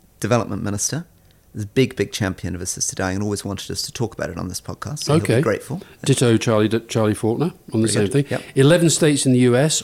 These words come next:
Speaker 2: all six states in Australia,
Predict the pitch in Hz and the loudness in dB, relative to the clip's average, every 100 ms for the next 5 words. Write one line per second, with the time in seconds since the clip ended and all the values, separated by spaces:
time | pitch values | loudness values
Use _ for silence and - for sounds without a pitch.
0 | - 165 170 147 156 - - 135 123 - | 2 4 6 4 -2 -2 -2 0 0 0
1 | - - - - - - - 127 113 113 | -4 -6 -12 -20 -20 -14 0 4 6 6
2 | 110 113 117 - - 107 104 113 147 | 4 2 -2 -2 0 2 2 0 -2